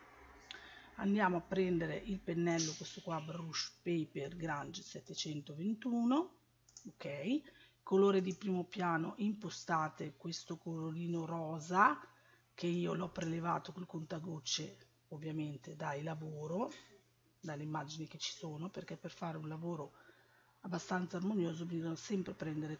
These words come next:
comunque i colori dalle immagini che si devono usare. Il codice questo è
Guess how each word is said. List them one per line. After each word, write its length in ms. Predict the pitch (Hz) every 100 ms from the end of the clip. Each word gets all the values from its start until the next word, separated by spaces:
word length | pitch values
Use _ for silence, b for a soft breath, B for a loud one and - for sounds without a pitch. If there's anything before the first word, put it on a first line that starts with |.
| -
comunque 400 | 208 196 175 190
i 80 | 180
colori 400 | 208 170 156 170
dalle 240 | 165 165
immagini 480 | 175 160 147 156 165
che 80 | -
si 160 | -
devono 340 | 165 147 147 143
usare. 380 | 139 - - - B B B B B -
Il 120 | 254 -
codice 460 | 190 175 175 262
questo 600 | 262 262 262 - - 254
è 220 | - 175